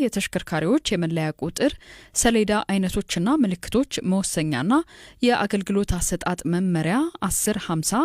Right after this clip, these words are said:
ዝባር ሁለት ሺ አስራ ሰባት በሚል መመሪያው መጽደቁን ባሳወቀበት ሰነድ ላይ በአገሪቱ ያሉ ተሽከርካሪዎች የመለያ ቁጥር ሰሌዳ እንደሚቀየር ገልጿል። ይህ የተሽከርካሪዎች መለያ ቁጥር ሰሌዳ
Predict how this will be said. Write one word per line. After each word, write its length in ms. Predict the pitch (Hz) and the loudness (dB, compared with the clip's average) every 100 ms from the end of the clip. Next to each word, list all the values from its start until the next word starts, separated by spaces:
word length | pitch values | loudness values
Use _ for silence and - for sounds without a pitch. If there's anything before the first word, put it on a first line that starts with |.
| 339 | 0
ዝባር 300 | 185 180 185 | 0 0 0
ሁለት 260 | 175 190 - | -2 -2 -2
ሺ 140 | - | -6
አስራ 200 | 165 156 | -4 -4
ሰባት 360 | - 160 156 - 156 147 | -4 -4 -4 -4 -6 -2
በሚል 440 | 156 151 196 302 - - - - 240 | -2 2 4 2 0 -18 -20 -4 2
መመሪያው 440 | 233 226 214 214 | 4 4 4 2
መጽደቁን 720 | 208 185 - 175 175 196 202 | 2 0 -2 -2 0 0 0
ባሳወቀበት 880 | 170 156 170 156 156 - 170 - 170 - | 0 -2 -2 -2 -2 -4 -6 -4 -2 -2
ሰነድ 360 | 214 240 180 151 | 0 0 0 0
ላይ 160 | 190 311 - - - _ | 2 0 -4 -20 -20 _
በአገሪቱ 600 | 151 - 165 165 165 - 330 | 0 0 0 0 -2 2 2
ያሉ 260 | 277 202 180 | 2 0 -2
ተሽከርካሪዎች 760 | 180 190 - 180 - - 247 - | -2 -2 -2 -6 -4 0 0 2
የመለያ 140 | 220 175 170 160 156 | 0 0 0 -2 -2
ቁጥር 280 | 170 170 - | -6 -4 -2
ሰሌዳ 380 | 226 220 160 202 311 - - | 0 0 0 0 -2 -4 -2
እንደሚቀየር 760 | 190 156 147 143 - 151 170 | 0 0 -4 -6 -2 -2 -2
ገልጿል። 380 | - 175 - 190 120 - - - | -2 -2 0 -2 -2 -10 -20 -2
ይህ 120 | 240 240 | 2 2
የተሽከርካሪዎች 760 | 220 208 - 202 202 190 190 - | 0 -2 -2 -2 0 0 -2 -2
መለያ 300 | 175 180 175 | 0 2 0
ቁጥር 280 | 165 160 175 | -2 -6 -4
ሰሌዳ 380 | - 196 180 | -2 0 0